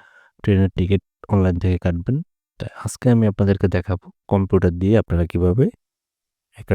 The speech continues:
ট্রেনের টিকিট কাটবেন, এবং একই সাথে সেম কাজটা কিন্তু আপনি চাইলে মোবাইল দিয়েও করতে পারবেন। তো শুরুতে আপনাদেরকে যে কাজটা করতে হবে, যে কোনো একটা ব্রাউজার আপনাদেরকে চলে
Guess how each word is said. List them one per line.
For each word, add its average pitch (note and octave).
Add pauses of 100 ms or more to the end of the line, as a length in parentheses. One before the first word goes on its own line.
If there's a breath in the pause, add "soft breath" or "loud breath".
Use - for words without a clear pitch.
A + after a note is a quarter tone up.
ট্রেনের F2
টিকিট F#2+
কাটবেন, G2 (460)
এবং G2 (200)
একই G#2+
সাথে A2 (120)
সেম G2
কাজটা G2
কিন্তু G2
আপনি G2
চাইলে G2 (120)
মোবাইল F#2
দিয়েও F#2
করতে F2+
পারবেন। - (1400)
তো - (120)
শুরুতে B2+
আপনাদেরকে A2
যে F#2+
কাজটা F2+ (100)
করতে F#2
হবে, G2 (760)
যে A2
কোনো G#2+
একটা G#2+
ব্রাউজার F#2+
আপনাদেরকে F#2 (100)
চলে F2+